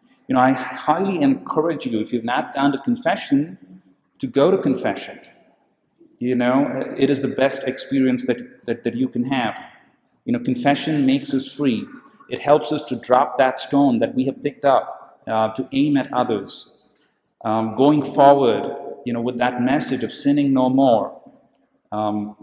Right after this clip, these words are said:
God wants to show us compassion, and in his compassion, he wants to free us. The world wants to condemn us. The world wants to chain us, but God wants to free us, and through his compassion, through his forgiveness.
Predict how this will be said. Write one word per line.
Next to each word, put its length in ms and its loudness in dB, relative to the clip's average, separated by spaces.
God 260 0
wants 220 2
to 80 -4
show 180 0
us 100 0
compassion, 800 -4
and 120 -6
in 60 0
his 120 0
compassion, 480 -4
he 80 0
wants 240 2
to 80 0
free 260 -2
us. 400 -2
The 80 -2
world 260 4
wants 220 2
to 140 -6
condemn 400 -2
us. 480 -10
The 80 -8
world 360 2
wants 280 -2
to 120 -8
chain 300 -4
us, 520 -12
but 180 -10
God 480 -4
wants 300 -6
to 80 -18
free 280 -6
us, 220 -8
and 220 -8
through 140 0
his 120 -6
compassion, 640 -6
through 200 -2
his 120 -4
forgiveness. 1040 -12